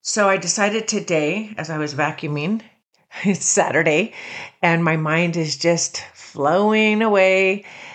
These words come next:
and just really struggling with some of the boundaries that I've failed to create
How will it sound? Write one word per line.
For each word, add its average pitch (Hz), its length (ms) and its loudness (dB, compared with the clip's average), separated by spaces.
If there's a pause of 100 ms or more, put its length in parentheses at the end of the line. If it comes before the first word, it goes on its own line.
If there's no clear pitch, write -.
(220)
and 156 480 0 (1120)
just 185 280 -2
really 214 280 0
struggling 170 920 0
with 156 160 -4
some 175 320 0
of 156 40 0
the 160 80 0
boundaries 170 540 0
that 151 140 0
I've 147 180 2
failed 156 720 0 (520)
to 160 520 0
create 165 720 0